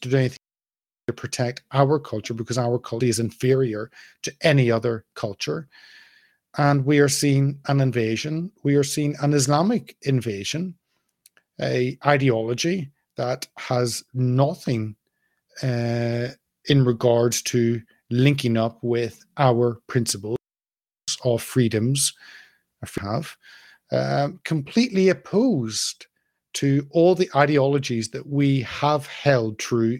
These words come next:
in our acceptance. Uh, none of that, none of that seems to be there.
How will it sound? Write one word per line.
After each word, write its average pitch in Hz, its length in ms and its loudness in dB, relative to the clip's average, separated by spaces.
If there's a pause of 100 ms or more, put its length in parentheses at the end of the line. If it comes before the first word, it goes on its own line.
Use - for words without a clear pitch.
in 127 300 -2 (100)
our 117 300 -2 (4000)
acceptance. 135 880 -2 (560)
Uh, 135 100 -10 (160)
none 143 360 2
of 170 100 -2
that, 131 160 2 (1200)
none 147 260 0
of 139 60 -2
that 127 180 0
seems 123 240 -4
to - 120 -16
be 127 180 -6
there. 95 220 -10